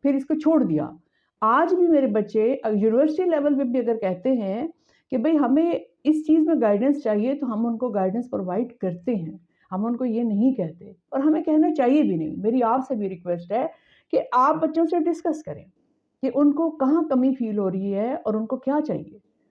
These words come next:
और आप उनको वो प्रोवाइड करें। अपने रिसोर्सेज के अंदर, अपनी चादर के अंदर आप कोशिश करें कि उनको ये सारी चीज़ें प्रोवाइड करें। और अगली जो इतनी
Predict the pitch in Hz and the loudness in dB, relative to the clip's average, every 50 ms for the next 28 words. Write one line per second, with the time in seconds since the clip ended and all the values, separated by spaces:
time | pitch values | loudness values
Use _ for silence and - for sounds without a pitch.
0 | _ _ - 269 302 320 330 330 339 320 311 311 339 330 339 320 330 269 220 196 | _ _ -4 0 2 2 2 2 2 2 2 2 2 0 0 0 -2 -2 -4 -2
1 | 196 190 226 254 - - - 180 160 147 147 160 - _ _ _ - 214 214 - | 0 0 0 -2 -2 -4 -8 -8 -6 -8 -10 -10 -14 _ _ _ -6 -6 -2 0
2 | 262 302 311 302 262 - - 269 254 277 269 - 302 294 302 - 226 - - 190 | 2 2 2 2 0 0 2 2 2 2 2 0 -2 -2 -2 -6 -10 -6 -4 -4
3 | 196 190 233 233 226 226 240 254 254 - 214 196 214 214 277 294 277 262 214 190 | -2 -2 -2 -2 -2 -2 -4 -4 -2 -2 0 0 2 2 0 0 0 -2 -4 -4
4 | 185 175 214 247 311 311 - - _ _ _ _ - _ _ 208 226 269 311 320 | -2 -2 -2 -4 -4 -6 -8 -16 _ _ _ _ -20 _ _ 0 2 2 2 0
5 | 320 330 330 311 330 330 311 311 277 269 285 311 320 311 320 - - 262 269 285 | 0 0 0 2 0 -2 0 2 2 4 4 4 4 2 2 0 0 2 4 4
6 | 285 285 311 320 339 349 349 - _ _ _ - 226 247 247 - 240 240 247 285 | 4 4 2 0 0 -2 -4 -10 _ _ _ -6 -6 -6 -4 -4 -4 -2 0 0
7 | 269 - 226 226 208 202 254 285 311 311 - - _ _ _ _ _ _ - 233 | -2 0 -2 -4 -2 -2 -2 -2 -2 -4 -8 -16 _ _ _ _ _ _ 0 0
8 | 220 214 202 196 202 202 208 - 240 233 240 254 262 262 254 _ _ _ _ _ | 2 2 2 2 0 0 -2 -4 -2 -2 0 0 -2 -2 -4 _ _ _ _ _
9 | _ _ _ 202 202 226 247 - - - 220 202 226 247 277 302 311 320 311 302 | _ _ _ -2 0 0 -2 -2 -2 -4 -4 -2 0 2 4 4 4 4 2 0
10 | 233 208 247 233 - 247 - - 254 254 311 311 | 0 -2 -2 -2 -2 -6 -6 -4 0 2 2 2